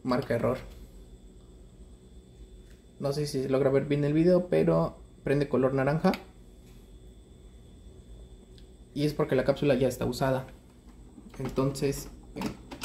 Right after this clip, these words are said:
esa cápsula ya se, eh, retira y tienen que usar otra. Recuerden que Nespresso tiene un programa de reciclaje.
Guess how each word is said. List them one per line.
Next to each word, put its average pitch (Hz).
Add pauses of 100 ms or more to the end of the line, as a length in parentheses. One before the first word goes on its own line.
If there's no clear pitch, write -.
(160)
esa 147
cápsula 151 (440)
ya 131
se, 131
eh, 123 (760)
retira 185 (300)
y 147
tienen 139
que 135
usar 131
otra. 143 (1500)
Recuerden 147
que -
Nespresso 147
tiene 143
un 143
programa 135
de 127
reciclaje. 151